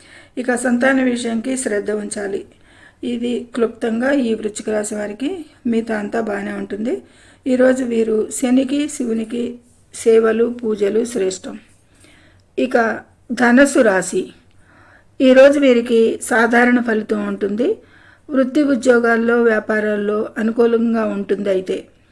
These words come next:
తమ పనిలో, వ్యక్తిగత జీవితానికి కూడా అనుకూలంగా కనిపిస్తుంది. వివాహ జీవితంలో కొన్ని సమస్యలున్నా ఈరోజు కొంత సఖ్యతగా కనిపిస్తుంది. ఆ, అయితే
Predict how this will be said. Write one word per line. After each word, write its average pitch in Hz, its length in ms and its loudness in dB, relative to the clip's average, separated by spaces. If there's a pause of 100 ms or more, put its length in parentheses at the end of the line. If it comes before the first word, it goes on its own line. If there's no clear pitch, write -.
(520)
తమ 262 140 6
పనిలో, 269 560 8
వ్యక్తిగత 240 600 0
జీవితానికి 220 880 0
కూడా 226 340 2
అనుకూలంగా 214 600 0
కనిపిస్తుంది. 208 720 -6 (500)
వివాహ 262 380 4
జీవితంలో 226 640 0
కొన్ని 214 260 -2
సమస్యలున్నా 226 840 -2 (100)
ఈరోజు 220 640 2
కొంత 208 380 -8
సఖ్యతగా 233 720 -2
కనిపిస్తుంది. 190 760 -8 (800)
ఆ, 208 380 -6 (380)
అయితే 240 480 2